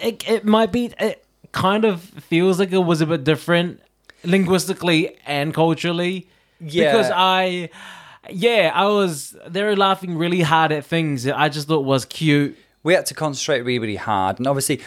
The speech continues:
Speaker 2: so much is lost in translation 'cause we were looking at the subtitles. And th-, there must be something that's lost in the delivery, really. We can only just do our best, can't we? Like it was in Drag Race Holland.
Speaker 1: I want you to know that it's a Sunday.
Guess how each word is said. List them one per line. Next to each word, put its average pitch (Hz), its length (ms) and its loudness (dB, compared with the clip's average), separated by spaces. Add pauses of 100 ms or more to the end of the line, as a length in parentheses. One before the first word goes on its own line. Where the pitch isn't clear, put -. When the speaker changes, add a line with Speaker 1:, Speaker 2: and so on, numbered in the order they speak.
(140)
Speaker 2:
so - 200 4
much 160 220 -4
is 131 80 -6
lost 117 240 0
in 110 80 -4
translation 98 560 -4
'cause - 120 -12
we 135 60 -4
were 127 60 2
looking 123 300 -2
at 95 80 -8
the - 80 -10
subtitles. 101 880 -2 (380)
And 131 160 2
th-, 131 160 0
there 147 80 4
must 151 180 -2
be 147 60 -4
something 117 320 -2
that's 107 160 -10
lost 104 300 0
in 101 100 -4
the 92 60 -8
delivery, 92 460 -4
really. 92 640 -4 (300)
We 135 60 0
can 143 100 2
only 131 100 4
just 117 180 -2
do 120 140 4
our 92 140 2
best, - 420 -2
can't 104 260 -2
we? 98 240 -8
Like 143 220 0
it 202 80 0
was 185 180 2
in 160 80 -6
Drag 131 220 0
Race 92 180 -2
Holland. 120 520 -4
Speaker 1:
I - 20 0
want 214 220 0
you 208 80 2
to 190 60 2
know 175 120 4
that 143 160 2
it's 131 160 -2
a 127 40 -4
Sunday. 139 600 0